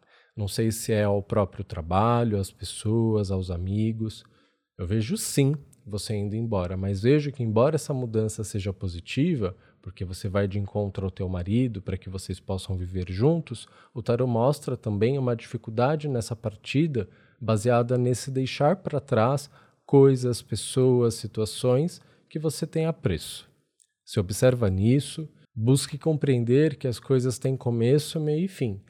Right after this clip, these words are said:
e que lá você também vai encontrar novas pessoas, novas histórias, vai gostar, vai curtir. Então tenta não se apegar muito e não se debruçar sobre um potencial luto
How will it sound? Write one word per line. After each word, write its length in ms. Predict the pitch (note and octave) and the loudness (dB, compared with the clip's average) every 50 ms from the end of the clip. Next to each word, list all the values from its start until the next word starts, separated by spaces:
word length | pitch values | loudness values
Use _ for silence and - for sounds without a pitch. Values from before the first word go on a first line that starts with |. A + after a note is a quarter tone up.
| _ _ _ - | _ _ _ -10
e 80 | B2 | -10
que 140 | A2 - - | -6 -2 2
lá 160 | B2 B2 B2 | 4 4 4
você 300 | A#2+ A2+ C3 B2 - C#3+ | 4 2 0 -4 -4 -4
também 560 | C3+ - - F#3+ A3 A3+ D#3+ B2+ A#2+ C3 D3 D3 | -4 0 0 2 2 2 2 4 4 4 2 2
vai 160 | C3 B2+ A#2 | 2 0 0
encontrar 520 | A#2 A#2 - - A2+ G#2+ - A#2+ A#2 A2+ | 0 -2 -4 -6 -6 -4 -2 0 2 2
novas 400 | A2 A2 A2 G#2+ G2+ G#2 G#2 - | 2 2 0 0 -2 -2 -6 -6
pessoas, 720 | - - C3 A#2 - - G#2 F#2 F2 F2 F#2+ - - - _ _ _ _ - | -4 -4 -4 -4 -2 -2 -4 -4 -4 -6 -10 -14 -16 -18 _ _ _ _ -10
novas 280 | - F2 E2 E2+ F2 E2+ | -8 -8 -6 -6 -6 -6
histórias, 680 | F#2+ - - - C3+ A#2+ A2+ G#2+ G2+ G2+ - - - - _ _ _ _ | -6 -4 0 2 4 4 4 2 0 -4 -6 -8 -14 -18 _ _ _ _
vai 120 | - G#2 G2 | -6 -6 -4
gostar, 580 | F2+ G2 F#2 - - - A#2 A2 G#2+ A2 A2 | -4 -4 -8 -8 -4 -2 0 0 2 2 0
vai 160 | G2+ F#2 F#2 F2+ | -2 -2 -4 -6
curtir. 640 | - - F#2+ - - - - A2+ A2 G#2+ G#2 - _ _ _ _ _ _ _ - | -6 -8 -10 -10 -8 -4 0 0 0 0 -2 -4 _ _ _ _ _ _ _ -12
Então 300 | A2+ F#2+ - A#2 A#2 B2 | -8 -4 0 0 0 0
tenta 600 | A#2 - - - C#3+ D3+ E3 F3 D#3+ - B2+ A#2 | -2 -4 2 4 4 4 4 2 -2 -4 -4 -2
não 160 | A#2 A#2+ C3+ | 0 -2 -2
se 100 | C3+ - | -2 -4
apegar 440 | D#3 C#3 - C#3+ B2 B2 B2 B2+ C3+ | -6 -6 -6 -4 -2 0 0 0 0
muito 580 | C3+ A2+ G#2 G2+ G2+ A2 A#2+ C3+ - - F3 - _ _ _ _ - | -2 -4 -2 -2 -2 -2 -4 -4 -8 -12 -14 -14 _ _ _ _ -8
e 60 | C3 | -4
não 300 | A#2+ B2 B2 C3+ D3+ F3+ | -2 2 4 4 4 2
se 160 | F3 - F#3 | 2 -2 -4
debruçar 680 | D#3+ E3 D#3+ D3+ D3 - - - - B2 A#2+ A#2+ B2 | -2 -2 -2 -4 -4 -8 -6 -2 2 2 2 2 2
sobre 300 | A2 - - B2+ A2+ A2 | -2 -2 -6 -6 -4 -2
um 100 | A2+ A2+ | -4 -4
potencial 600 | G#2+ - G#2+ - A#2 G#2+ A2 - - - B2 C3+ E3 | -4 -4 -6 -6 -6 -6 -6 -4 0 2 4 4 4
luto 480 | E3+ C#3 A#2+ A#2+ B2 A#2 - D#3+ D3 | 2 2 0 0 0 -2 -6 -12 -12